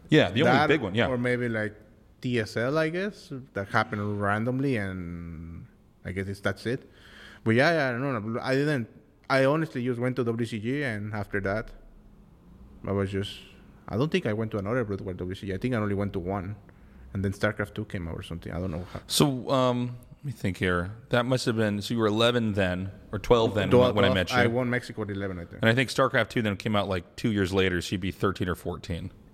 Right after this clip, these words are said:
Speaker 2: Yeah, something like that. Wait, what, when it came out? Ten years ago. So
Speaker 1: It's ten years. Actually, like, I think basically today is the ten-year
Speaker 2: Yeah, yeah.
Speaker 1: anniversary of it. So
Speaker 2: Two thousand ten.
Speaker 1: It'd be two, yeah, it'd be two thousand ten, yeah.
Speaker 2: Yeah, it would be, like, sixteen,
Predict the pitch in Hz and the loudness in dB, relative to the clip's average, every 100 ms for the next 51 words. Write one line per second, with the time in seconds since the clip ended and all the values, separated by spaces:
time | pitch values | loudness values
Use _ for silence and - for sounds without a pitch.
0 | - 110 107 101 98 104 107 110 104 90 | -6 0 0 0 0 -2 -4 -6 -4 -6
1 | 98 - 113 104 135 175 175 180 170 170 | -6 -2 -2 0 -2 -2 -4 -2 -4 -4
2 | 190 151 147 120 101 92 95 95 107 104 | -4 -2 0 -2 -2 -6 -8 -8 -10 -12
3 | 104 - - 127 113 98 - - 113 120 | -12 -2 4 4 6 2 2 0 2 2
4 | 98 95 104 92 - 104 110 95 107 104 | 0 0 -4 -4 0 0 0 0 2 2
5 | 101 90 104 95 85 117 113 110 104 104 | 0 -4 -2 0 2 2 2 0 -2 -6
6 | - - - - - 101 95 90 95 - | -10 -20 -20 -16 -4 0 2 2 0 2
7 | 92 85 - - 101 95 90 90 107 107 | 2 2 -2 0 4 4 4 2 0 -2
8 | 101 120 123 117 107 - - - - - | -4 -4 -2 -4 -6 -14 -20 -20 -20 -10
9 | - 101 - - - - - - - - | -2 -2 0 -4 -6 -16 -20 -20 -20 -20
10 | - - - 147 98 98 101 98 92 85 | -20 -8 4 4 4 0 2 2 2 0
11 | 95 85 82 - - - - - - - | 0 0 -4 -6 -20 -20 -20 -20 -20 -20
12 | - - - - - - - 143 120 120 | -20 -20 -20 -20 -20 -20 -4 0 0 0
13 | 117 - 110 - 101 98 | -2 -4 -8 -8 -10 -10